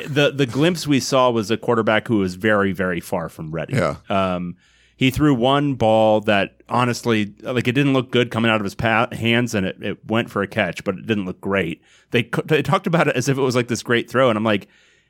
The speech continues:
Speaker 1: he's either got a weird, really weird throwing motion or that didn't come out right. But either way,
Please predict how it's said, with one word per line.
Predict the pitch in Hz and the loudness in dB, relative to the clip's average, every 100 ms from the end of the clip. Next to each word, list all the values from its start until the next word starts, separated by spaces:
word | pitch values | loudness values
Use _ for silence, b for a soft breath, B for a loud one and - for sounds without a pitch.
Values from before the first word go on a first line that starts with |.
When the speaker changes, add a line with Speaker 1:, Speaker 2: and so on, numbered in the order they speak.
| b | b
Speaker 1:
he's | 190 285 | -2 2
either | 226 | 2
got | 165 135 | 4 2
a | |
weird, | 117 151 139 | 4 2 0
really | 131 151 | 0 2
weird | 127 117 - | 2 0 0
throwing | 127 147 147 | 0 2 2
motion | 135 135 120 | 0 2 2
or | 107 | 0
that | 107 | 0
didn't | 113 98 | -4 -4
come | 98 92 | -2 -2
out | 101 | 0
right. | 120 117 113 | 2 2 0
But | 110 - | -2 -4
either | 127 143 117 | 0 0 0
way, | 98 107 104 92 82 | 2 2 2 0 -4